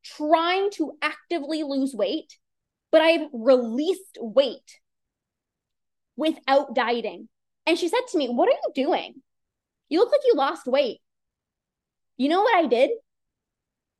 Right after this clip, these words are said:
You know what I did? I healed my relationship with food. I actually stopped dieting.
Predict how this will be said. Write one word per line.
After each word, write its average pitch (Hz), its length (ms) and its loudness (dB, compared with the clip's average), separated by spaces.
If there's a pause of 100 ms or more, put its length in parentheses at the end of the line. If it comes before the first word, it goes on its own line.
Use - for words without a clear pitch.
(920)
You 262 120 2
know 330 140 4
what 339 100 2
I 311 100 0
did? 247 200 0 (1300)
I 285 120 4
healed 339 300 -2
my 320 80 0
relationship 247 720 -4
with 214 160 -10
food. 190 240 -8 (1400)
I 330 200 2
actually 330 460 -4
stopped - 760 0 (140)
dieting. 285 640 -2